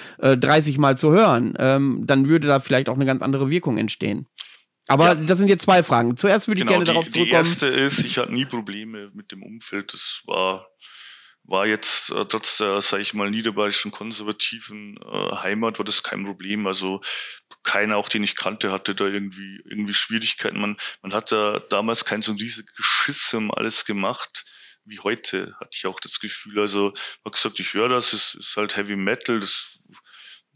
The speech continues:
Speaker 2: kannten auch die, die Erwachsenen, die haben gesagt, "Oh nee, das gefällt mir nicht, ich höre lieber dies und jenes", aber ja, lass, lass die halt mal machen, weil als wir jung waren, haben wir dann auch die Stones gehört und dies und jenes und also das war eher so, dass ich da nie Probleme hatte. Ich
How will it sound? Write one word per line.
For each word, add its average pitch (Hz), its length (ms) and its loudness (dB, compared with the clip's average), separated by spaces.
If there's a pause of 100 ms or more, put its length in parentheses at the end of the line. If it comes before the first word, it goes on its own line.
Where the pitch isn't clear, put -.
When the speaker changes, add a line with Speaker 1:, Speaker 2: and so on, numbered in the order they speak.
(400)
Speaker 2:
kannten 117 320 -4
auch 113 160 -2
die, 107 300 -8
die - 100 -8
Erwachsenen, 110 460 0
die 110 60 -2
haben 104 60 -2
gesagt, 101 200 0
"Oh 113 160 0
nee, 110 160 0
das 107 180 -2
gefällt 110 340 -8
mir 104 120 -4
nicht, 123 220 -2
ich 110 160 -12
höre 110 100 0
lieber 107 220 -4
dies 107 200 -10
und 104 140 -10
jenes", 113 300 -2
aber 98 280 -2
ja, 98 160 -2
lass, 98 400 -2
lass 101 220 -2
die 104 140 -6
halt 98 120 -2
mal 98 280 -2 (300)
machen, 101 420 -4
weil 101 120 -2
als 98 240 -2
wir 117 120 0
jung 113 280 0
waren, 107 280 0
haben 101 180 -2
wir 104 120 -2
dann 98 180 -4
auch 95 200 -4
die - 120 -2
Stones 113 420 -2
gehört 104 320 0
und 98 140 -8
dies 107 120 -6
und 104 140 -6
jenes 107 440 -2
und 101 280 -6 (420)
also 107 240 0 (220)
das - 180 -2
war 117 260 0
eher 123 280 0
so, 120 160 0
dass 113 220 0
ich 113 80 -2
da 113 100 -2
nie 117 220 -2
Probleme 110 520 -4
hatte. 127 320 -4
Ich 117 180 -4